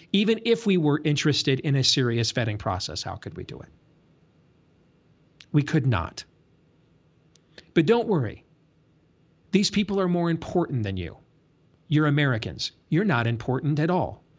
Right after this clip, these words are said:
That's why illegal aliens don't face vaccine mandates. And that's why people from the country that ended up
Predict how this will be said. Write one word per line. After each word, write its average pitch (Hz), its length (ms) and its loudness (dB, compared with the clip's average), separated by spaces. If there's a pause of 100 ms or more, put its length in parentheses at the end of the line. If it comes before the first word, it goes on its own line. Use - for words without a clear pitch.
(300)
That's 127 220 0
why 151 100 4
illegal 185 480 2
aliens 175 400 2
don't 143 180 0
face 139 260 2
vaccine 117 500 -2
mandates. 107 560 -2 (560)
And 143 120 4
that's 175 220 2
why 170 200 2
people 175 340 0
from 151 240 0
the 147 80 0
country 135 580 0 (380)
that 139 360 0 (460)
ended 175 300 4
up 147 240 0